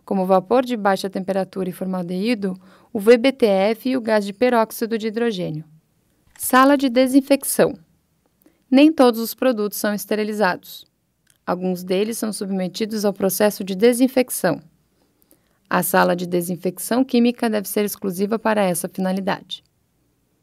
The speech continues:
Área de monitoramento. A área de monitoramento do processo de esterilização deve ficar na área limpa do C M E e dispor de sistema para guardar os registros de monitoramento por cinco anos.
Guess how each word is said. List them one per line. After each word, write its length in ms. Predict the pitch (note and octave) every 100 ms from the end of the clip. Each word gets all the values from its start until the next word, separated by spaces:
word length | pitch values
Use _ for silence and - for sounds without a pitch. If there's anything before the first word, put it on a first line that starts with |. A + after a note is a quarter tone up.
| _ _ _ _ _ - _ -
Área 240 | B3+ C#4
de 80 | B3+
monitoramento. 880 | C4+ C4 C4 C4 B3+ A3 F3+ - - _ _ _ _ _ _ _
A 80 | A3
área 180 | A3+ C4
de 80 | A3+
monitoramento 680 | G#3+ G3+ G3 F#3+ F#3 F3 F3
do 100 | F3
processo 560 | F#3 F3 G#3 A#3 -
de 80 | G#3
esterilização 920 | G3 G3+ F3+ F3+ E3+ E3+ - A3+ G3+ - _ _ -
deve 240 | G#3 G#3
ficar 260 | G#3+ - G3
na 140 | G3
área 180 | F#3+ F3+
limpa 340 | F#3 B3 C#4+
do 120 | B3
C 140 | B3 C4
M 220 | C4 C#4
E 220 | A3+ D#3 _ _ _ _
e 80 | -
dispor 380 | F#3 F3+ - G3
de 100 | F#3
sistema 480 | - F#3 - G#3 G#3
para 220 | G3+ F#3+
guardar 380 | F#3 F3+ F#3 F#3+
os 80 | F#3
registros 580 | F#3 F3 A#3 - C4
de 60 | A3
monitoramento 800 | A3 G#3 F#3+ G3 F#3+ F#3+ A3 -
por 160 | - -
cinco 340 | - B3 D4
anos. 420 | G#3 D#3 - -